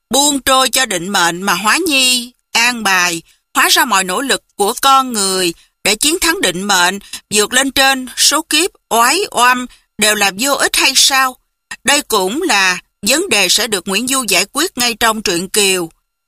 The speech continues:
Sự giải quyết này không phải chỉ là một quan niệm nho giáo là đủ. Tiên sinh đã đem vào đó những triết lý đạo Phật mới có được câu trả lời hợp lý,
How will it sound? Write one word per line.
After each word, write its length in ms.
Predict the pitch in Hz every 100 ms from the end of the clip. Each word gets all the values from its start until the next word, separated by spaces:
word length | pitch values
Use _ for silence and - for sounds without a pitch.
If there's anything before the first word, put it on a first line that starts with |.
| -
Sự 160 | -
giải 200 | 220 220 226
quyết 220 | 330 392
này 200 | 254 196 185
không 220 | 294 294
phải 520 | - 196 165 208 359 _ _
chỉ 480 | - 208 196 285 392 - -
là 240 | 196 196
một 400 | 185 185 180 185
quan 260 | - 269 254
niệm 320 | 196 165 196 - _
nho 340 | 202 233 233
giáo 400 | 233 196 220 240
là 180 | 370 233
đủ. 480 | 170 165 143 247 392 - _ _ _
Tiên 180 | - 285
sinh 300 | 285 285 262
đã 200 | 208 190
đem 240 | 254 262 214
vào 140 | 180
đó 120 | 185
những 240 | 277 208 202
triết 200 | 330 277
lý 140 | 320
đạo 200 | 220 165
Phật 260 | - 175 -
mới 300 | 196 214 277 339
có 200 | - 240
được 340 | 320 190 165 -
câu 140 | 220
trả 160 | 214 214
lời 120 | 214
hợp 280 | 190 156 196
lý, 320 | 226 262